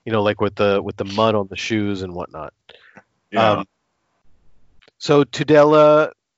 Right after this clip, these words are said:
Speaker 1: he takes everybody's passport, and they go to Lisa's funeral. They mention Burlington for the eighth and ninth time in this scene.
Speaker 2: I don't know why Lisa's having a funeral in Barcelona, but
Speaker 1: I don't know.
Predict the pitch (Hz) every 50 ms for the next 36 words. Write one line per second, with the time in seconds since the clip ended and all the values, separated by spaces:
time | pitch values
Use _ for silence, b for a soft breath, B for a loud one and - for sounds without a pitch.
0 | _ _ _ _ _ - 131 135 147 - - 165 156 - - 147 139 139 151 160
1 | 170 170 - - - 160 147 143 143 - _ - - 151 151 151 151 - _ _
2 | _ _ 113 113 113 113 110 107 107 104 107 113 _ _ _ - 120 113 113 131
3 | 120 120 117 131 131 - - 117 - - - 151 151 135 135 131 131 127 117 _
4 | _ _ b b b b b b b b b b b _ - 123 123 123 135 135
5 | 123 - 123 117 110 120 123 123 123 127 117 - - 123 120 110 107 - 110 101
6 | - - 101 143 156 151 - - - 110 107 104 107 120 131 143 160 165 151 -
7 | - - 117 101 95 90 90 104 113 87 - 104 101 98 95 - - - 110 120
8 | 147 156 113 120 127 131 127 - 120 117 110 104 104 104 104 101 98 104 107 104
9 | - - 104 92 87 85 85 87 - 98 107 92 87 90 85 85 82 _ - 98
10 | 92 92 90 87 82 82 80 80 82 78 - - 76 76 78 78 76 80 82 -
11 | 85 80 87 - - - 85 80 80 76 73 69 64 60 50 - - _ - -
12 | 131 131 127 123 117 117 120 127 127 135